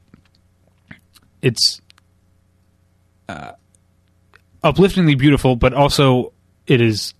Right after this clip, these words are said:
uh, heartbreaking. You know, it's sort of the way, the way this film that has been so, uh,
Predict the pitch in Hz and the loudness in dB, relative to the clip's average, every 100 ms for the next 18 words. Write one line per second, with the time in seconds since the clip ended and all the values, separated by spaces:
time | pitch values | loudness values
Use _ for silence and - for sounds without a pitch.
0 | _ 139 113 107 - _ - - 185 - | _ -2 0 -2 -8 _ -18 -2 -2 0
1 | 117 87 - - 156 117 113 135 123 - | -2 -2 -14 -12 -4 0 0 0 -2 -4
2 | - - - - - - - 139 120 - | -8 -12 -20 -20 -20 -8 -2 0 0 -4
3 | - _ _ _ _ _ - 135 147 139 | -16 _ _ _ _ _ -2 2 2 0
4 | 135 143 190 175 143 175 160 127 - 160 | 0 2 4 2 0 0 0 0 0 0
5 | 123 139 131 120 113 - _ _ 139 113 | 0 2 2 2 -2 -8 _ _ -2 0
6 | 101 104 | 0 -2